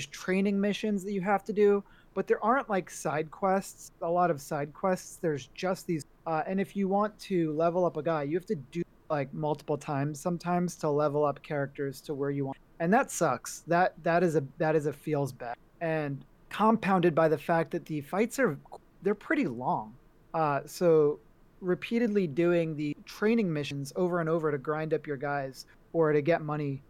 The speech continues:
uh, it, it feels bad. And one of the things that I really miss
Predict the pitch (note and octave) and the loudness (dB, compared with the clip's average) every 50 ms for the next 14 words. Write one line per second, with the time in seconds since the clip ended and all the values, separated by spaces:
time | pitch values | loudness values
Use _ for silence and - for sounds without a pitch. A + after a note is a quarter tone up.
0 | - _ _ - D3+ C#3+ C3+ - - E3 - - F3+ E3+ D#3+ C#3+ - - F3 E3+ | -20 _ _ -4 -4 -2 -4 -4 -6 -8 -8 -4 -4 -4 -4 -6 -2 2 4 6
1 | E3+ D#3+ C#3 - F3 E3+ E3 D#3+ E3 - - D#3+ D#3+ D3+ D3+ D3 C#3+ C#3+ - E3+ | 6 4 4 2 4 4 6 4 4 2 -2 -10 -12 -12 -12 -12 -14 -10 -6 -2
2 | E3 D#3+ D#3 D3+ C#3+ - - F3+ D#3+ D#3 C#3+ D#3 E3 D#3+ D3+ D3 C#3+ D3 - E3+ | -2 -2 -2 -4 -4 -4 -2 -2 -2 -2 0 2 4 4 4 4 2 -2 -6 -4
3 | D#3 E3+ G3 G3+ F3+ E3 D#3 D3+ D3 D#3 E3 E3 D#3 - - - - | 2 4 4 6 6 4 2 0 0 0 0 0 0 -2 -8 -12 -14